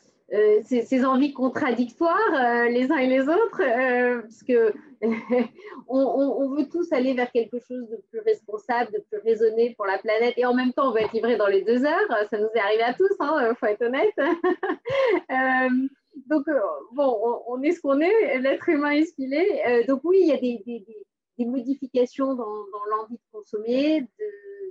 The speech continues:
dans, dans les besoins aussi, et puis même dans les, il y a eu quand même le drive qui a explosé, alors certes, beaucoup avec le, le confinement, le click and collect, enfin,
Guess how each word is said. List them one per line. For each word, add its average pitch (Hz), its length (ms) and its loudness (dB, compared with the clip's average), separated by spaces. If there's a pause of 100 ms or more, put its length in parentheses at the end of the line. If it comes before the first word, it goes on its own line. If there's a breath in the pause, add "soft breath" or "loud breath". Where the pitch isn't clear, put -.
(160)
dans, 415 80 -12 (840)
dans 214 60 -2
les 226 120 2
besoins 254 420 -2
aussi, 277 260 -6
et - 60 0
puis - 120 -10
même 226 160 0
dans 220 120 0
les, 208 140 0
il 196 180 0
y 175 40 0
a 165 40 -4
eu 170 80 -10
quand - 120 -6
même 180 140 2
le 170 100 -8
drive 214 340 0
qui - 80 -4
a 165 40 0
explosé, 190 480 -2
alors 180 280 -2
certes, 196 180 -4 (140)
beaucoup 180 320 -12
avec 185 240 -6
le, 175 260 -6
le 175 160 -12
confinement, 214 460 -6
le 220 100 0
click - 260 -8
and 175 100 -4
collect, 233 460 0
enfin, 190 180 -8